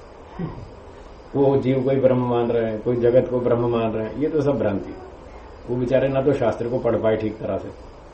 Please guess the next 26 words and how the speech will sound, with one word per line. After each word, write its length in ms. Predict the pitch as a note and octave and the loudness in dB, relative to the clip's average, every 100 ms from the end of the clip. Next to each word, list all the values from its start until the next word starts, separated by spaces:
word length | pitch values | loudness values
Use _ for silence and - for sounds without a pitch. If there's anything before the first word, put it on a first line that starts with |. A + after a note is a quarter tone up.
| - - - | -20 -20 -6
और 100 | A#2+ | -2
ना 140 | B2 C3 | 2 4
कोई 180 | C#3 C3 | 4 2
ठीक 200 | A#2+ A#2 | 0 0
से 100 | B2 | 0
अभ्यास 320 | F#2+ A2 - | 2 0 -2
किया, 260 | F#2+ F#2+ - - - - - | -4 -6 -6 -12 -20 -20 -12
तो 60 | A#2 | -4
वो 120 | B2 | -2
तो 100 | B2 | 0
बेचारे 340 | C3+ A#2 B2+ C3 | -2 0 0 0
स्वयं 300 | B2 B2+ C3+ | 0 2 2
भटके 260 | A#2+ - | 2 2
हुए 120 | C#3+ | 2
हैं, 120 | D#3 F#3+ - - - - - | 2 -4 -16 -18 -18 -18 -2
दूसरों 260 | B2 B2 B2 | 0 0 2
को 100 | E3 | 4
भटका 260 | D#3 - | 2 2
रहे 180 | - - | -4 -4
हैं, 80 | - - - - - - - - | -12 -18 -18 -18 -18 -18 -18 -4
उनकी 220 | B2+ C3+ | -2 4
बात 180 | D3 A#2 | 4 4
नहीं 180 | G#2 C#3+ | 2 0
है। 120 | G2 - - - - - - | -2 -6 -16 -18 -20 -20 -8
यहाँ 180 | G#2+ B2 | -4 4
तो 340 | D#3 D#3 - | 6 6 2